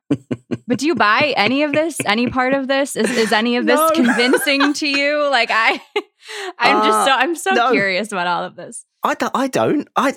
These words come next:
Speaker 1: I don't. That's, it seems like obviously some, some bad blood was going
Speaker 2: Mm-hmm.
Speaker 1: down there. And when you have
Speaker 2: Mm-hmm.
Speaker 1: Max's family tweeting about the, the marital,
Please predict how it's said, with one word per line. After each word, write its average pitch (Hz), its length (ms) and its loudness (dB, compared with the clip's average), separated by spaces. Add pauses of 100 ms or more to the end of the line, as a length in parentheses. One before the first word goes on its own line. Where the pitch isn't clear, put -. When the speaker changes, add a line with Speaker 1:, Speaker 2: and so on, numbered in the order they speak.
Speaker 1:
I 247 140 -2
don't. 151 460 0
That's, - 340 -2
it 160 100 0
seems 233 520 -2 (440)
like 170 140 0
obviously 185 360 0
some, - 280 -2
some 131 200 -2
bad 127 360 -2
blood 113 320 0 (140)
was 107 200 -2
going 101 300 2
Speaker 2:
Mm-hmm. 104 80 2
Speaker 1:
down 90 260 2
there. 71 280 -2
And 127 120 0
when 185 200 0
you 147 80 2
have 113 140 4
Speaker 2:
Mm-hmm. 107 100 2
Speaker 1:
Max's 104 340 -2
family 92 500 0 (280)
tweeting 107 440 -2
about 92 380 -2
the, 87 320 0
the 87 160 -4
marital, 95 720 0